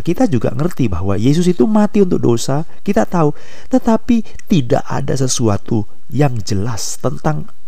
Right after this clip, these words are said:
apa yang dikerjakan Allah dalam diri kita, itu nggak jelas, hanya tahu cerita. Nah, inilah sesuatu hal yang disebut dengan berita agama tanpa Injil. Saya ulang ya, berita agama tanpa Injil.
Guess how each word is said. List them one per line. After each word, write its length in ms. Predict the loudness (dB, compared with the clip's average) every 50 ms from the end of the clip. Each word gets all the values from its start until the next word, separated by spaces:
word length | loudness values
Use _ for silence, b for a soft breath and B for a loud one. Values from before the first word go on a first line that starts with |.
| -2
apa 480 | -2 -2 -2 -2 -2 -2 0 0 0 0
yang 240 | 2 0 0 0 -2
dikerjakan 640 | -2 -2 -2 -2 -2 -2 -2 -2 -2 -2 -2 -2
Allah 240 | -2 -2 0 0 0
dalam 320 | 0 -2 -2 -2 0 0 0
diri 160 | 0 0 0
kita, 400 | 0 0 -2 -2 0 0 0 0
itu 240 | 0 0 -2 -2 -2
nggak 240 | -2 -2 -2 0
jelas, 400 | 2 2 2 2 2 0 -2 -2 -2 b b b b b 0
hanya 240 | 0 0 0 2 2
tahu 160 | 2 2 2
cerita. 400 | 0 0 -2 -2 -2 -2 -2 b b b b b b b b -2
Nah, 80 | 0
inilah 320 | 0 0 0 2 2 2 2
sesuatu 560 | 2 0 0 0 0 0 0 0 0 -2 -2
hal 160 | -2 0 0
yang 160 | 0 0 0
disebut 320 | 0 0 0 0 0 0 0 0
dengan 240 | 0 0 0 -2 -2 B B B B B B B
berita 480 | 2 2 4 4 4 2 2 0 0
agama 640 | 0 0 0 2 2 2 2 0 0 -2 -2 -2 -2 -4 -2 -2
tanpa 320 | 0 0 0 0 -2 -2 -2
Injil. 480 | -2 -2 0 0 0 0 -2 -2 -2 -2 -4 -4 -4 -4 -4 -4 -4 -4 -4 -4 -4 -4 -4 -4 -4 -4 -4 -4
Saya 160 | -2 0 2 2
ulang 160 | 2 2 2
ya, 160 | 0 0 2
berita 400 | 4 4 6 6 6 4 2 -2
agama 400 | -2 0 0 0 0 2 2 0
tanpa 320 | 0 0 0 -2 -2 -2
Injil. 400 | 0 0 0 0 0 0 -2 -2